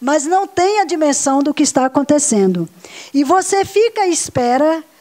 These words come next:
do que pode te acontecer. Então,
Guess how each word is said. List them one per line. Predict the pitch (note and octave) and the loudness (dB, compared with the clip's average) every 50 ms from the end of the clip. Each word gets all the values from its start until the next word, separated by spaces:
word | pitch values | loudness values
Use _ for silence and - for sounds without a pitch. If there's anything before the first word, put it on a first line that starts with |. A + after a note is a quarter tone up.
| _ _ - | _ _ -8
do | A3+ B3 D4 | -6 -6 -4
que | - E4 F4 | -4 -4 -6
pode | - - - D#4 D4 D4+ D#4 C#4 D4+ D4+ | -4 0 0 2 2 2 2 0 -4 -4
te | - D#4+ | -4 -4
acontecer. | D4+ D4 - D4+ C#4+ D#4 D4+ C#4+ - - A3+ G3+ F#3+ F3+ - - _ _ _ _ _ _ _ _ _ _ - - - - - - - - - | -2 0 0 0 2 2 2 2 2 0 -2 -2 -4 -6 -10 -14 _ _ _ _ _ _ _ _ _ _ -20 -20 -20 -20 -20 -20 -10 -2 0
Então, | E4 F4 F4 - G4+ G#4 G4+ F4+ C4+ G3 F3 | 0 0 2 2 2 2 2 2 0 -2 -4